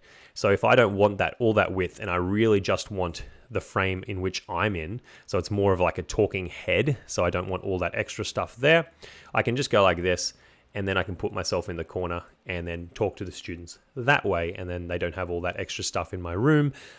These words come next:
Uh, say you're in your staff room and you're recording a video maybe, or you're wherever and you just don't want all that background noise,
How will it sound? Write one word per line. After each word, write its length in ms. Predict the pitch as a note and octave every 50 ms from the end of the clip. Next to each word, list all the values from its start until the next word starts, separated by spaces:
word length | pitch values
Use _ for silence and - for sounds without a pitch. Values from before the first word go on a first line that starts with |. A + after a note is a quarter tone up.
| - -
Uh, 220 | - F#2 F2+ F2+ E2+
say 180 | D#2+ - G#2+
you're 200 | G2+ F#2 F#2 F#2
in 80 | F#2 F2
your 100 | F2 F2
staff 460 | - - - - F2+ F2+ F2+ - -
room 160 | G#2+ F#2+ F#2
and 100 | F2+ F2
you're 80 | F2 F2
recording 380 | F2 - - - F#2+ F2+ F2+ F2
a 20 |
video 320 | E2+ G#2+ A#2 B2+ B2 A#2+
maybe, 500 | A#2+ A#2+ A#2+ A#2+ A#2+ A2 A#2 A2+ A2 A2
or 280 | A2 G2 F2+ F2+ F2+ F2+
you're 340 | F2 F2+ F2+ F2+ F2+ F2+ F2+ - - - - - -
wherever 520 | A#2+ C3+ C#3+ C3 A#2+ B2 A#2 G#2 G#2 G2+
and 120 | G2 F#2+ F#2
you 80 | F#2
just 140 | F#2 G2 -
don't 200 | G2 F#2 F#2 F#2
want 180 | F2+ F2+ F#2 -
all 140 | G2+ F#2+
that 220 | F2 F2+ D#2+ E2 -
background 420 | E2+ D#2+ - - F#2+ F2 E2 E2+
noise, 380 | E2+ E2+ E2+ E2+ E2+ E2 -